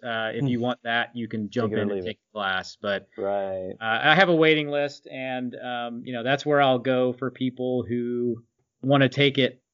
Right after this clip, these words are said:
Speaker 1: in the next round. I'm assuming there'll be another round. And, um, so, yeah, get on the waiting list if you're,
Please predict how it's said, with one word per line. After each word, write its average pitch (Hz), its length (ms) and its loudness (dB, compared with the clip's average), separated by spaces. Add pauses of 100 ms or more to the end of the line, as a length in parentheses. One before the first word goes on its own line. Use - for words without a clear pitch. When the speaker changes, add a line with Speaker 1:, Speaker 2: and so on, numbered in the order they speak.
(120)
Speaker 1:
in 120 80 -6
the 120 80 -2
next 139 300 2
round. 113 280 -2
I'm 123 80 0
assuming 139 340 0
there'll 123 120 0
be 117 100 0
another 110 300 -2
round. 101 320 -6 (400)
And, 110 500 -2 (140)
um, 104 420 -4 (260)
so, 107 420 -4 (100)
yeah, 113 180 0
get 127 220 2
on 135 80 4
the 127 60 4
waiting 127 220 4
list 110 240 -2
if 107 140 -4
you're, 101 360 -4